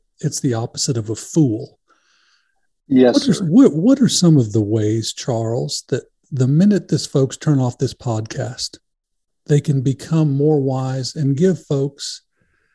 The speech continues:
Speaker 1: just a little more grace. 'Cause I, I gotta tell you, brother, I think grace is in pretty short supplies these days.
Speaker 2: It is. Um,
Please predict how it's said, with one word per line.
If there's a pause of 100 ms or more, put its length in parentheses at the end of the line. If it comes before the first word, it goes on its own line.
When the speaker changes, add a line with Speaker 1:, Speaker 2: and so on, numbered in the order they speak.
(120)
Speaker 1:
just
a
little
more
grace.
'Cause
I,
I
gotta
tell
you,
brother, (640)
I
think
grace
is
in
pretty
short
supplies
these
days. (2000)
Speaker 2:
It
is. (120)
Um,